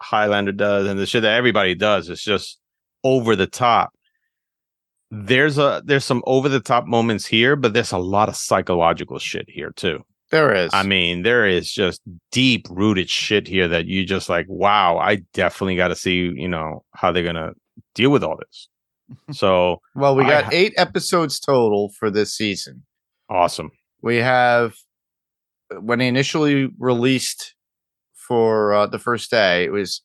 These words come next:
Speaker 2: the first three episodes. Obviously, we're only covering them individually.
Speaker 1: Right.
Speaker 2: But they released the first three. That means you only have five left. Actually, and I
Speaker 1: Now you got four left because the fourth
Speaker 2: Yesterday
Speaker 1: one just came out. Right.
Speaker 2: Yeah,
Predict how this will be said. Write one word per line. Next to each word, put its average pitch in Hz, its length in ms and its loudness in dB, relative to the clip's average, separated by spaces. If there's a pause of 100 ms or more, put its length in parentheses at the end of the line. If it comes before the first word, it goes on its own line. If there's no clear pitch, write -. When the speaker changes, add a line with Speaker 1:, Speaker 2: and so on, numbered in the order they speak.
Speaker 2:
the 107 120 -2
first 135 360 0
three 127 240 2
episodes. 95 640 -2 (540)
Obviously, 113 340 0
we're 104 340 0
only 101 140 -2
covering 101 440 -2
them 95 140 -2
individually. 98 840 -2 (460)
Speaker 1:
Right. 110 300 0 (100)
Speaker 2:
But 123 340 2 (680)
they 123 120 0
released 127 340 0
the 120 80 -2
first 135 340 0
three. 117 220 0
That 104 160 0
means 113 260 -6
you 135 100 2
only 139 140 2
have 107 220 2
five 127 500 0
left. 101 380 0
Actually, 113 460 0
and 98 200 -6 (720)
I 98 160 -2 (320)
Speaker 1:
Now 120 200 2
you 123 120 2
got 98 160 2
four 123 240 2
left 95 240 2
because 151 260 2
the - 40 -2
fourth 165 140 2
Speaker 2:
Yesterday 147 180 4
Speaker 1:
one 98 160 4
just 90 200 -6
came 95 120 0
out. - 160 -2
Right. 95 240 2
Speaker 2:
Yeah, 123 240 2